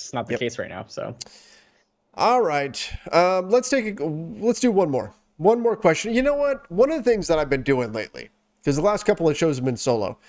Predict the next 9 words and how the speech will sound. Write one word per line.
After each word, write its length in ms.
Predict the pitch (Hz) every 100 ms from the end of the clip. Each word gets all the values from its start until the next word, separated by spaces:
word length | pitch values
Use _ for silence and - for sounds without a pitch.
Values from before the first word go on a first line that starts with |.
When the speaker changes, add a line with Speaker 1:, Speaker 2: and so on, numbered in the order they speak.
| - _ _ -
Speaker 2:
uh, 300 | 131 139 139
has 220 | 165 160
been 160 | 202
our 100 | 196
favorite 380 | 165 202 214 220
moment 440 | 151 143 147 151 147
from 280 | 139 127
the 60 | 120
game. 500 | 113 123 110 71 -